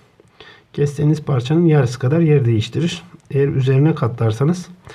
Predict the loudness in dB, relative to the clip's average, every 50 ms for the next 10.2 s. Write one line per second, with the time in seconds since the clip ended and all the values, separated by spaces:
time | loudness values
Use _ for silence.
0 | -20 -20 -20 -20 -20 -20 -20 -20 -20 -20 -20 -20 -20 _ _ -6 -6 -4 -2 0
1 | 0 2 4 4 4 2 2 0 -2 -4 -4 -4 -4 -2 0 0 0 0 -2 -8
2 | -16 -20 -20 _ _ _ _ _ _ -4 -2 0 2 2 0 0 0 0 0 -2
3 | -2 -2 -2 0 0 0 0 0 -2 -2 -2 -2 0 0 0 0 0 0 0 0
4 | 2 2 2 0 0 0 2 2 2 2 2 0 0 0 0 0 0 0 0 0
5 | 0 0 0 0 -2 -8 -16 -20 -20 -20 -20 -16 -8 -6 -6 -6 -4 -6 -6 -6
6 | -6 -6 -4 -4 -4 -6 -6 -10 -18 -20 _ _ _ _ _ _ _ _ _ _
7 | _ _ -20 -20 -20 -20 -20 _ _ _ _ _ _ _ _ _ _ _ -6 -2
8 | 0 0 2 2 2 0 0 0 0 -2 -2 -2 -2 -2 0 0 0 2 2 2
9 | 2 2 4 4 4 4 2 2 2 2 2 2 2 0 -2 -2 -6 -6 -6 -6
10 | -8 -14 -14 -16